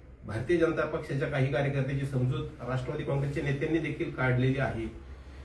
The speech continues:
कारण एकत्रितपणाने ज्या वेळेला आपण निवडणुकीला सामोरं जातोय, त्यावेळेला ही निवडणूक बिनविरोध व्हावी अशीच अपेक्षा असताना देखील आज नगराध्यक्षपदासाठी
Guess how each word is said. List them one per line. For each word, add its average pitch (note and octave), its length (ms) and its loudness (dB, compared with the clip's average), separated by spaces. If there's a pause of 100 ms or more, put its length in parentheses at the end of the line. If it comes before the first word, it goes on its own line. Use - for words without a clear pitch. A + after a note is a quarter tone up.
(260)
कारण F3 200 6
एकत्रितपणाने G#3+ 720 4
ज्या G3 120 6
वेळेला F#3+ 200 4
आपण E3+ 180 2
निवडणुकीला E3+ 440 4
सामोरं C#3 320 2
जातोय, D3 200 2
त्यावेळेला D3+ 400 2 (120)
ही F3 100 2
निवडणूक D#3 380 2
बिनविरोध D3 340 -2
व्हावी B2+ 260 6
अशीच - 460 -4 (640)
अपेक्षा - 420 -4 (100)
असताना E3 320 2
देखील C#3+ 380 2 (840)
आज B2+ 180 2
नगराध्यक्षपदासाठी D3 1300 4